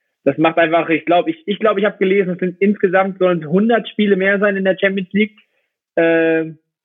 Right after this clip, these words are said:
und wo-, äh, wohin oder wofür? Äh, man merkt ja selber schon, auch wenn man jetzt nicht betroffen ist, dass du guckst dir, du, du kannst ja gar nicht mehr alles gucken. Es werden einfach immer mehr Spiele, du verlierst den Bezug einfach dazu, die, sich diese, diese Spiele anzugucken,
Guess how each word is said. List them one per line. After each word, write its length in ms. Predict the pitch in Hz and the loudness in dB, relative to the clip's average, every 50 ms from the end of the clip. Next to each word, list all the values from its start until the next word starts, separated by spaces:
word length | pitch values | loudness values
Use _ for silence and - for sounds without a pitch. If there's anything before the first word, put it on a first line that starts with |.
| _ _ _ _ _ _ _ _ _ _ _ _ _ _ _ - | _ _ _ _ _ _ _ _ _ _ _ _ _ _ _ 0
und 180 | 165 156 151 | 0 0 2
wo-, 180 | 139 151 175 165 | 2 2 2 2
äh, 260 | 170 170 160 170 170 | 2 2 0 0 0
wohin 400 | 185 208 220 254 277 240 175 - | 2 2 2 2 0 -2 -4 -2
oder 220 | - 175 175 180 175 | 0 0 2 2 2
wofür? 500 | 185 175 - - 233 294 262 196 - - - - | 0 0 0 0 0 2 2 0 -2 -4 -6 -2
Äh, 380 | 170 165 170 175 170 170 175 165 | 0 2 2 2 2 2 0 -2
man 140 | 175 180 180 | -2 -2 -2
merkt 200 | 190 208 202 - | -2 -2 0 0
ja 100 | 208 185 | 0 0
selber 380 | 156 185 202 226 233 247 240 233 | 0 0 0 2 0 0 -2 -4
schon, 300 | - 240 247 254 247 - _ _ _ _ | -2 -2 -2 -2 -4 -8 _ _ _ _
auch 140 | - 180 180 | -4 -2 0
wenn 120 | 208 202 | 0 0
man 120 | 202 196 196 | 2 2 0
jetzt 160 | 196 190 - | 0 0 -2
nicht 160 | 202 180 - | -4 -4 -4
betroffen 400 | 185 175 - 226 247 240 214 190 | -4 -2 0 0 0 2 2 0
ist, 200 | 196 240 - - _ _ _ _ _ _ _ _ _ _ _ _ _ _ _ _ | 0 0 -2 -4 _ _ _ _ _ _ _ _ _ _ _ _ _ _ _ _
dass 160 | - 175 180 180 - _ _ _ - - - | -2 -2 -2 -2 -8 _ _ _ -16 -4 -2
du 120 | 190 190 | -2 0
guckst 280 | 190 - 247 240 - - | 2 0 0 0 -2 -2
dir, 340 | 233 220 214 214 214 - - _ _ _ _ - | 0 0 2 2 0 -2 -6 _ _ _ _ -2
du, 80 | - 170 | -2 -2
du 260 | - - 160 143 156 | -2 -2 -4 -2 0
kannst 180 | - 226 240 254 | 0 0 0 2
ja 40 | |
gar 100 | 233 233 | 0 0
nicht 80 | 226 220 | 2 2
mehr 100 | 220 202 | 0 0
alles 120 | 180 180 | 0 0
gucken. 300 | - 269 269 - 156 - _ _ _ _ _ _ _ _ _ _ _ | -2 -2 -4 -4 -6 -14 _ _ _ _ _ _ _ _ _ _ _
Es 120 | - 165 160 | -2 0 0
werden 160 | 185 214 214 | 0 0 2
einfach 180 | 220 214 226 | 2 0 0
immer 180 | 226 233 240 226 | 0 0 0 0
mehr 160 | 214 202 185 | 0 0 -2
Spiele, 400 | - - - 208 233 269 262 240 | -2 -2 -2 0 2 2 2 0
du 140 | 180 185 175 | 0 -4 -4
verlierst 520 | 175 - 170 175 185 247 277 240 - _ | 0 0 0 2 2 0 -2 -2 -2 _
den 180 | - 202 196 185 | 2 2 2 2
Bezug 500 | 170 165 - - - 214 269 254 - - | 0 -2 -2 0 0 2 2 0 0 0
einfach 300 | 170 170 170 - 180 165 | 0 0 2 0 0 0
dazu, 320 | - 175 165 - - 190 190 | 0 0 -2 -2 -2 -2 0
die, 120 | 175 170 | 0 0
sich 180 | 160 165 160 - | 0 -2 -2 -2
diese, 280 | - 151 147 147 143 | 0 2 2 2 0
diese 360 | 143 139 139 143 131 131 123 - | 0 -4 -8 -6 -4 -2 -2 -2
Spiele 400 | - - - 196 247 294 240 151 | -2 -2 0 0 0 2 2 0
anzugucken, 680 | 139 139 139 - 139 - - 151 151 - 170 208 220 | 0 -2 -2 -4 -6 -2 0 0 0 0 0 -4 -6